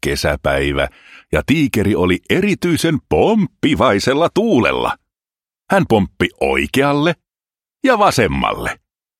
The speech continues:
ja sitten hän pomppi Nalle Puhin luo. Puhilla oli siivouspäivä. Hän päätti viedä hunajapurnukat pihalle, jotta saisi pyyhittyä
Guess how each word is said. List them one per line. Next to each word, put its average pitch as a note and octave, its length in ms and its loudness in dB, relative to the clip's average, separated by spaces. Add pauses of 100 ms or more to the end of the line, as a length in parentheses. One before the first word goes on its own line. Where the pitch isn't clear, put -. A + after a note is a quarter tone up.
(220)
ja D#2+ 180 2
sitten B2 460 0
hän A#2+ 220 2
pomppi G#2+ 580 0
Nalle F3+ 540 2
Puhin D2 400 0
luo. D2 260 -4 (2000)
Puhilla G2 440 2
oli F#2+ 220 0
siivouspäivä. G#2 960 -4 (500)
Hän E2 180 0
päätti E2 360 -2
viedä D#2+ 360 -2
hunajapurnukat G2+ 920 0
pihalle, A#1+ 500 -4 (260)
jotta E2+ 200 -2
saisi D2 280 -4
pyyhittyä F#2+ 600 -2